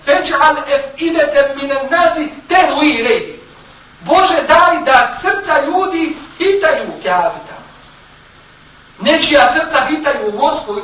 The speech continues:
i na zapad i na druga mjesta. To im je kibla. Da ih Allah uputi, napravi put, da učinimo. Jer kad je neko zakoračio, ne uzubillah, prema džehennemu, ne treba ga gurnu da ide u džehennem, nego mu treba dati ruku, izvadit ga da ne ode skroz tamo.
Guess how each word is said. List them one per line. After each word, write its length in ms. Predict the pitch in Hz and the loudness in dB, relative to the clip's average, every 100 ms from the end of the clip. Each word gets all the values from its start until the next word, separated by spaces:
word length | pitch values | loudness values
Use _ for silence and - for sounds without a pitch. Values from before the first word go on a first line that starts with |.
| - | -12
i 100 | 214 | -8
na 120 | 220 | -6
zapad 480 | - - - 185 185 - | 0 0 0 -4 -10 -12
i 60 | 196 | -4
na 180 | 226 226 | -2 -2
druga 300 | 226 220 202 | -2 -2 -2
mjesta. 240 | 208 - - - - | -4 -8 -14 -16 -10
To 140 | 185 | -8
im 140 | 185 185 | -8 -10
je 120 | - | -10
kibla. 360 | 233 - - - - - - - - | -12 -10 -10 -10 -18 -20 -20 -20 -14
Da 60 | - | -8
ih 160 | 180 | -2
Allah 260 | - - 214 269 381 | 0 4 4 6 2
uputi, 320 | 349 311 262 | 2 -2 0
napravi 560 | 277 302 311 269 240 - | 2 2 2 0 -2 -4
put, 200 | 311 - | -6 0
da 140 | 285 - | 0 0
učinimo. 460 | - 311 269 202 - - - - - - - - - - | -6 -10 -10 -12 -14 -18 -20 -20 -20 -20 -20 -20 -20 -10
Jer 180 | 214 269 | -6 0
kad 160 | 254 | 0
je 100 | 254 | 2
neko 260 | 302 339 277 | -2 2 2
zakoračio, 680 | 269 - 269 339 349 349 320 | 2 4 6 6 4 2 -2
ne 100 | 320 | -2
uzubillah, 560 | 302 302 330 330 285 | -2 -6 -4 0 0
prema 220 | 277 277 262 | 2 0 -2
džehennemu, 580 | 262 285 - 320 - - - | 0 0 0 -4 -6 -10 -6
ne 140 | 302 | -6
treba 260 | 330 302 302 | -4 0 0
ga 260 | 294 262 302 | 2 0 -2
gurnu 300 | 330 311 240 | -4 -4 -4
da 100 | 262 | -4
ide 240 | - 240 | -4 -6
u 40 | 233 | -6
džehennem, 440 | 226 240 233 214 | -6 -8 -8 -6
nego 160 | 247 247 | -6 -6
mu 120 | 233 | -6
treba 260 | 285 269 254 | -2 0 0
dati 280 | 269 - | 0 -4
ruku, 360 | 339 330 - 196 - - | -6 -6 -6 -14 -16 -12
izvadit 540 | 320 349 349 294 220 - | -4 -2 2 2 2 -4
ga 120 | 330 | -2
da 120 | 254 | 0
ne 80 | 381 | 0
ode 260 | 403 - 208 | 0 0 -4
skroz 300 | - 220 - | -6 -6 -6
tamo. 260 | 196 - | -6 -6